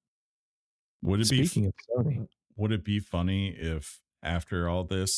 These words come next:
Speaker 1: then
Speaker 2: On a state of play? <laughs>
Speaker 1: uh, if, if Microsoft at the end of this had agreements with, say, Steam,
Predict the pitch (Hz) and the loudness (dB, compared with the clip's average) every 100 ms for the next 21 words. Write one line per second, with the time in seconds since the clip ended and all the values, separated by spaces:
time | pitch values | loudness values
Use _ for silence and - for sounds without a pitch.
0 | - 87 85 80 80 82 - _ _ _ | -4 -2 -2 0 -2 -4 -8 _ _ _
1 | - 135 127 - 139 139 139 - 139 131 | -2 0 2 2 2 2 0 0 0 2
2 | 143 196 185 - 170 202 151 107 190 110 | 2 0 -2 -6 -10 -2 0 0 0 0
3 | 185 131 131 - - _ - 107 113 117 | 0 0 0 -2 -8 _ -6 -2 0 0
4 | 135 117 120 107 110 101 98 98 95 82 | 0 2 2 2 0 0 0 2 0 0
5 | 85 80 - _ _ _ _ _ _ - | 0 -2 -6 _ _ _ _ _ _ -8
6 | 110 104 92 92 95 90 87 98 87 - | -2 0 0 -2 0 -2 -2 -2 -2 0
7 | 90 80 - - 87 87 85 82 | 0 0 -2 -2 0 0 0 -2